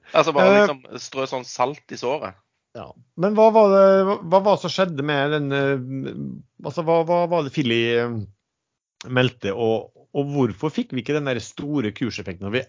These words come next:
Speaker 2: ellers har fått når de har meldt om sånne kjempekontrakter?
Speaker 1: Nei, Philly, de holder jo på å så,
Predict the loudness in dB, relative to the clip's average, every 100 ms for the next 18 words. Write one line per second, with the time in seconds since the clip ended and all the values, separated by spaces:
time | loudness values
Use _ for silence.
0 | -8 -8 -8 -10 -10 -12 _ -8 -6 -6
1 | -10 _ _ -20 -10 -8 -6 -8 -8 -12
2 | -12 -12 -10 -8 -8 -12 -12 -12 -12 -10
3 | -12 _ _ _ _ _ _ _ _ _
4 | _ _ _ _ _ _ _ _ -10 -8
5 | -8 -4 -4 -2 -2 -2 -4 -4 -4 -4
6 | -4 -4